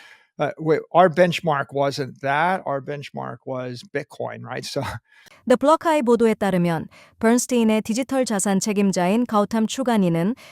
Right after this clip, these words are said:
Speaker 2: 최근 보고서에서 마이크로스트래티지의 창립자인 세일러가 회사를 비트코인 은행 또는 비트코인 금융회사에 비유했으며 그 핵심 사업은 주식,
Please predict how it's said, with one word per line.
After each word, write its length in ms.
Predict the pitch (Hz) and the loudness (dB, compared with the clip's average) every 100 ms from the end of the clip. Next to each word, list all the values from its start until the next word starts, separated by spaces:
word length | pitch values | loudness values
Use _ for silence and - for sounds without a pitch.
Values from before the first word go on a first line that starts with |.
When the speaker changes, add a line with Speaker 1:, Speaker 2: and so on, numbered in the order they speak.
| - | -18
Speaker 2:
최근 340 | - 311 311 294 | -4 0 0 2
보고서에서 760 | 240 226 226 202 185 170 147 | 2 2 2 2 2 0 -4
마이크로스트래티지의 1300 | - 185 202 269 277 - - 233 233 226 185 196 196 | 0 2 2 2 0 0 -2 -2 0 -4 0 0 0
창립자인 760 | 226 240 233 - 196 190 233 - | 0 2 2 0 0 2 0 -2
세일러가 720 | - 262 262 254 240 220 214 | 0 2 4 2 2 0 0
회사를 460 | 196 190 180 160 - - - - | 0 0 0 -2 -4 -12 -16 -4
비트코인 520 | 226 240 - 214 202 | -2 -2 0 2 4
은행 280 | 180 170 - - - - | 2 2 -2 -12 -20 -2
또는 320 | 220 202 190 | 2 2 2
비트코인 520 | - 220 247 233 226 | -2 -4 0 0 2
금융회사에 720 | - 220 247 233 220 220 202 190 | 4 4 4 2 0 2 2 2
비유했으며 800 | 202 190 175 - 175 160 - - - - _ | 2 2 2 0 0 0 -2 -8 -20 -20 _
그 120 | - 233 | 0 2
핵심 360 | 302 - 294 | 2 -2 -2
사업은 460 | 269 240 208 226 214 | 0 0 2 2 2
주식, 440 | - 175 - - | 0 -2 -2 -4